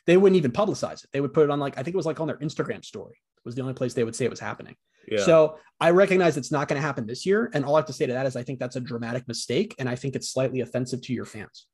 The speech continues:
Speaker 1: to not do that, U C F.
Speaker 2: Well,
Speaker 1: So
Speaker 2: I just, I don't see the, I don't see the harm in it. You know, I
Speaker 1: There
Speaker 2: don't like
Speaker 1: is
Speaker 2: people
Speaker 1: no
Speaker 2: that
Speaker 1: harm
Speaker 2: say,
Speaker 1: in it.
Speaker 2: like,
Speaker 1: And they
Speaker 2: "Oh."
Speaker 1: proved that by doing it last year. They proved that there's no
Speaker 2: Yeah.
Speaker 1: harm in it by doing, if they felt comfortable doing it to get recruits on campus, there's no reason not to do it this year,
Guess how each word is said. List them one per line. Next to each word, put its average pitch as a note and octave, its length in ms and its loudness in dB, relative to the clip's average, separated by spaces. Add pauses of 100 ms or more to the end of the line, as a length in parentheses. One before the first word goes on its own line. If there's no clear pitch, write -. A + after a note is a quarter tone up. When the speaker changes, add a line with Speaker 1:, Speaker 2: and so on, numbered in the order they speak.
(160)
Speaker 1:
to A#2+ 60 -6
not A2+ 200 -8
do A#2 100 -8
that, - 220 -12 (220)
U G#2 80 -16
C F2+ 180 -10
F. - 180 -14 (460)
Speaker 2:
Well, E3+ 160 -2
Speaker 1:
So G#2 400 -6
Speaker 2:
I - 160 -16
just, F3 280 -16 (140)
I C3+ 120 -2
don't E3+ 220 0
see F3+ 300 -4
the, B2+ 360 0
I B2+ 100 -6
don't D#3 160 -6
see E3 180 -6
the B2 100 0
harm D#3 400 -2
in F#2+ 140 -6
it. F#2+ 140 -14
You G#2 80 -8
know, B2+ 100 2
I C3+ 80 4
Speaker 1:
There F3+ 80 8
Speaker 2:
don't F3 100 8
like F#3+ 60 10
Speaker 1:
is G3 80 4
Speaker 2:
people G3 160 8
Speaker 1:
no F3 60 8
Speaker 2:
that C3+ 60 2
Speaker 1:
harm D#3 180 6
Speaker 2:
say, B2 60 4
Speaker 1:
in A2 60 0
it. - 20 0
Speaker 2:
like, G#2 220 -2 (100)
Speaker 1:
And F3 140 8
they F3 80 8
Speaker 2:
"Oh." D3+ 60 0
Speaker 1:
proved G3+ 240 4
that F#3 160 4
by D#3+ 100 4
doing D3+ 260 0
it B2 100 -2
last A#2+ 340 -12
year. - 80 -20 (200)
They D3 120 4
proved D#3+ 340 4
that C3+ 140 4
there's B2+ 160 0
no A#2+ 80 2
Speaker 2:
Yeah. A#2 80 -2
Speaker 1:
harm G#2+ 180 -8
in C2+ 60 -12
it - 100 -16
by A2 120 -6
doing, A2 220 -8
if D#3 140 6
they F3 140 6
felt G#3 220 4
comfortable G3 360 4
doing E3+ 200 6
it E3+ 80 0
to D#3+ 60 -10
get D3+ 120 -2
recruits D3+ 280 -8
on C#3 100 -4
campus, C3 280 -6
there's A#2+ 180 -8
no A#2+ 100 2
reason B2+ 240 0
not A#2+ 120 -4
to - 60 -20
do A#2 100 -4
it A2+ 80 -8
this A#2 180 -12
year, B2 220 -2